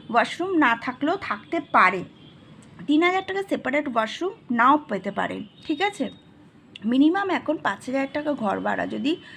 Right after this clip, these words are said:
সব কিছু নিয়ে আম-, ইলেকট্রিক হচ্ছে তিনশো টাকা এই কারণে রেখেছি।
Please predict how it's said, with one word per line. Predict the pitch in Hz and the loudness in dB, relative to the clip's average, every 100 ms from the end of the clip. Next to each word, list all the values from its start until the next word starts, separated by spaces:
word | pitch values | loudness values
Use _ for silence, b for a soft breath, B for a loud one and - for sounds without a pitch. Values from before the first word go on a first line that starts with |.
| B B - | B B -2
সব | - 294 - | 2 2 2
কিছু | 294 - | 0 0
নিয়ে | 226 226 294 - - | -2 0 0 0 4
আম-, | 220 202 - - - - - - | 4 4 -2 -12 -14 -20 -14 -4
ইলেকট্রিক | 294 370 - 415 403 | 0 0 0 0 0
হচ্ছে | 392 381 | -2 -2
তিনশো | 359 294 277 349 | 2 4 4 4
টাকা | 349 339 370 | -2 0 0
এই | 320 | 0
কারণে | 269 277 269 311 349 | 0 2 2 2 0
রেখেছি। | 311 311 330 415 | -2 -4 -2 -2